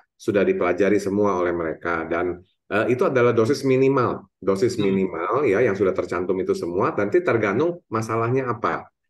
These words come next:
Speaker 1: Nah, itu kan sudah ada buku panduan tuh, ya, buku panduan ensiklopedi yang di Bu Forita sudah ada, itu juga boleh digunakan sebagai panduan kalau ada penyakit-penyakit yang memang dialami. Tapi kalau untuk da-, maintenance, dosis standar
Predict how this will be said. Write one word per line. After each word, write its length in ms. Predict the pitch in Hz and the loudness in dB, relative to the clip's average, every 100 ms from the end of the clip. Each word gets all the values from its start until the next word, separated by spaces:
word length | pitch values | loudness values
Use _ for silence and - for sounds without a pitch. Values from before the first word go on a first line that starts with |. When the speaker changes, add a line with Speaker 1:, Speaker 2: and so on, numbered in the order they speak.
| _ - | _ -4
Speaker 1:
Nah, 160 | 90 | 0
itu 160 | 98 147 | 2 0
kan 240 | 156 160 | 0 2
sudah 160 | 147 117 | 2 4
ada 80 | 107 | 4
buku 240 | 104 120 | 2 0
panduan 400 | 113 104 101 123 | 2 2 4 4
tuh, 400 | 135 110 - - _ - | 4 2 0 -12 _ -2
ya, 160 | 95 | 0
buku 400 | 101 87 98 95 | 0 0 0 0
panduan 480 | 90 90 92 92 95 | 0 2 2 2 0
ensiklopedi 720 | 90 - 95 90 92 90 107 | -4 -4 -2 0 0 2 2
yang 160 | 95 92 | 2 2
di 80 | 85 | 0
Bu 160 | 90 | 0
Forita 240 | 87 85 90 | 0 0 -2
sudah 320 | - 85 76 | -2 -4 -2
ada, 240 | 85 127 | 0 0
itu 160 | 120 95 | 2 0
juga 240 | 95 90 | 0 0
boleh 160 | 85 92 | 0 0
digunakan 480 | 87 87 90 85 127 | 0 0 -2 -2 -2
sebagai 400 | 101 85 87 87 | -2 -2 -2 -2
panduan 560 | 85 87 90 98 143 | -4 -2 0 0 0
kalau 320 | 127 87 101 131 | -2 0 0 0
ada 560 | 92 95 143 - - _ _ 92 | 0 0 -2 -4 -12 _ _ -4
penyakit-penyakit 800 | 92 87 110 - 92 90 135 127 | -2 0 -2 0 -2 0 0 0
yang 80 | 95 | 0
memang 240 | 87 104 95 | 0 0 0
dialami. 720 | 82 80 82 92 95 87 76 - _ _ - | -2 -2 -4 -2 -2 -2 -8 -14 _ _ -10
Tapi 180 | 80 131 | -2 2
kalau 240 | 113 110 104 | 4 4 2
untuk 240 | 104 95 | 0 0
da-, 320 | 92 - - | -2 -4 -6
maintenance, 640 | 98 95 95 156 135 131 - | -2 -2 0 2 2 0 0
dosis 560 | 90 - 104 - - | 0 2 -2 -4 -10
standar 400 | - 101 98 95 | -2 0 0 0